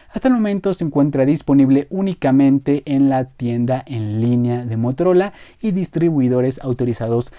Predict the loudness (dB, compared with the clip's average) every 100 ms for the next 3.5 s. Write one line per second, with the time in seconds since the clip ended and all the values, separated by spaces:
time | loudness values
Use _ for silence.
0 | -16 -4 -2 -2 -4 -4 -4 -4 -4 -6
1 | -6 -2 0 2 2 2 0 -2 -6 -6
2 | -4 -2 0 0 0 -4 -2 -6 -12 -20
3 | -6 -4 -2 -2